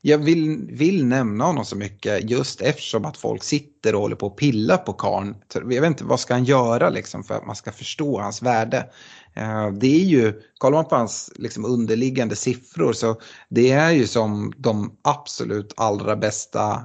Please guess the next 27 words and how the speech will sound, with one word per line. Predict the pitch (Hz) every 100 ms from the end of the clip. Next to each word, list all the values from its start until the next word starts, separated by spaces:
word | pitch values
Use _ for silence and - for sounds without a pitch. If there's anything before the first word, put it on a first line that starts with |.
| -
mittfältarna. | 123 123 - 151 151 - - 92
Dessutom | 127 139 - 117 107
får | -
han | 104 101
poäng | 104 107
för | 113
nollor | 110 107 110 131 117 104
och | 104
spelar | - 113 107 127
i | 127
ett | 107 117
lag | 107
som | - 104
Liverpool | 110 104 101 110
som | 107 104
dessutom | 95 - -
<laughs> | 123
håller | 151 120 113 -
en | 113
hel | 107 101
del | 104
nollor. | 107 101 101 - - - - -
Nej, | 110 - -
eh, | - 90 - - -
som | - 113
sagt, | 101 - - - -
Trent, | 143 143 139